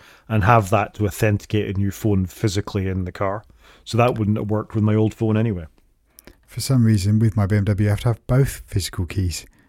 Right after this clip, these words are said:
Speaker 2: and sit in my car, which just, it blows my mind.
Speaker 1: As an aside, you sent me a story this week about Apple charge, uh, sorry, B M W chargers nuking your N F C on your phone anyway.
Speaker 2: Yeah, we should have put this in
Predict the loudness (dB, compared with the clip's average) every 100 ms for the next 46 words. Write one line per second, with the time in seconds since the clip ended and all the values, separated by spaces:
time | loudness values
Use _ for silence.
0 | _ -10 -4 -4 -2 -2 -2 0 0 0
1 | -4 -6 -6 -6 -10 _ -12 -12 -2 0
2 | 2 2 2 2 2 0 -4 -10 _ _
3 | _ -20 -20 -4 2 4 4 4 4 4
4 | 4 0 0 -2 -2 -6 -4 -2 -4 -6
5 | -10 -10 -12 -12 -12 -12 _ _ _ -16
6 | -16 -12 -12 -6 -2 -2 -2 -6 -4 -4
7 | -4 -2 2 2 2 0 -2 0 4 4
8 | 2 -2 0 0 0 -2 -4 -4 -6 -10
9 | -10 -10 -10 -12 -10 -10 -8 -10 -12 -16
10 | _ _ _ _ -2 0 2 0 0 -2
11 | -2 -4 -6 -6 -8 -6 -4 -4 -6